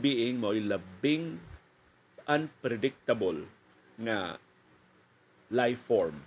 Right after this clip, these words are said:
ini maong planeta. Tuuhi ko. O kamo, sa inyo tiyaling ka ugalingong kasinatian, di gyud ka makapredict nga mao ni reaksyon, mao ni buhaton, mao ni sulod nga lakang sa imong asawa, sa imong bana.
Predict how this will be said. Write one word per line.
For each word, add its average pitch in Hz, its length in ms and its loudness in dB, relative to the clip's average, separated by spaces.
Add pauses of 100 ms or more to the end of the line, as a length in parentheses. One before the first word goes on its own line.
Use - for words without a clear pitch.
(100)
ini 113 240 -4
maong 104 160 -4
planeta. 95 480 -6
Tuuhi 123 400 0
ko. 113 100 -8 (540)
O - 80 -4
kamo, 139 320 2 (160)
sa 120 80 -2
inyo 127 240 2
tiyaling 127 240 4
ka 123 160 0
ugalingong 127 400 0
kasinatian, 110 560 -4
di 123 160 -4
gyud 135 240 -4
ka 175 160 4
makapredict 143 720 2
nga 104 80 0
mao 120 160 2
ni 135 160 4
reaksyon, 127 480 0
mao 107 240 -2
ni 131 80 2
buhaton, 123 480 2
mao 117 240 -2
ni 131 160 2
sulod 135 240 4
nga 117 80 2
lakang 120 400 0 (400)
sa 107 160 0
imong 113 240 0
asawa, 98 400 0
sa 101 160 -2
imong 110 160 -4
bana. 92 320 -4